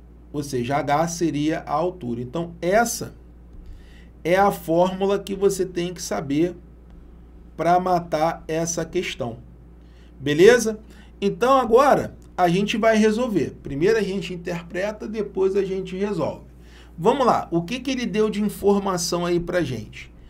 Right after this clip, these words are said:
Ele falou pra gente que o volume das caixas são iguais, ó. Elas possuem o mesmo volume. Então, eu já vou anotar essa informação. O volume,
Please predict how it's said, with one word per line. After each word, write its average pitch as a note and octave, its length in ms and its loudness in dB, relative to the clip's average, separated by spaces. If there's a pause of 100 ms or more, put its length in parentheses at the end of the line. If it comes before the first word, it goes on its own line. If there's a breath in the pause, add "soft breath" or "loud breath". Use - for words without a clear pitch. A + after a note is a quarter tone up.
(360 soft breath)
Ele G#3 240 4
falou F3+ 320 4
pra C3 180 -4
gente D3+ 500 -4 (460)
que F3 140 -4
o G#3 120 2
volume F#3 720 8 (1300)
das D3 360 2
caixas D#3 460 -2
são D#3+ 200 -4
iguais, D#3+ 460 4
ó. - 80 -14 (880 soft breath)
Elas C3+ 360 -2
possuem D#3+ 880 -2
o E3+ 140 0
mesmo E3+ 580 2
volume. E3+ 560 0 (960 soft breath)
Então, B2+ 360 -4
eu D3+ 60 0
já E3 140 4
vou D#3 180 0
anotar E3+ 400 2
essa F3 200 -2
informação. E3+ 840 -4
O A2+ 40 -8
volume, F3+ 680 2